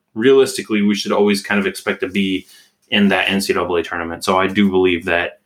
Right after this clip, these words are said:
he can come in and make that happen in the first year, especially if we bring back some of the guys that have left in the transfer portal so far.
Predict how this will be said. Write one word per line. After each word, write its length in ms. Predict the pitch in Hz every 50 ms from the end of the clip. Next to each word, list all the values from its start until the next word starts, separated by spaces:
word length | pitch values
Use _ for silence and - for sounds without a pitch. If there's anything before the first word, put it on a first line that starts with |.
| _ _ _ _ _
he 140 | _ - 104
can 160 | - 110 101
come 220 | - 104 98 98
in 260 | 95 92 92 92 90 90
and 220 | 87 85 82 82 -
make 220 | 98 98 92 -
that 140 | - 92 82
happen 300 | 95 92 87 87 87 87
in 100 | 87 85
the 80 | 82 82
first 320 | - 95 87 85 - -
year, 160 | 95 90 90
especially 440 | 87 - - 120 107 - - 104 95
if 80 | - -
we 60 | 98
bring 260 | 87 92 95 95 92
back 220 | 92 92 90 -
some 140 | - - 95
of 40 | 90
the 60 | 87
guys 300 | 82 90 87 87 85 82
that 80 | 90 85
have 100 | 85 87
left 240 | 92 87 82 - -
in 80 | 85
the 80 | 85 82
transfer 400 | - 90 87 85 80 - - 82
portal 320 | - - 85 82 82 80
so 160 | - - 80
far. 300 | - - 82 82 82 -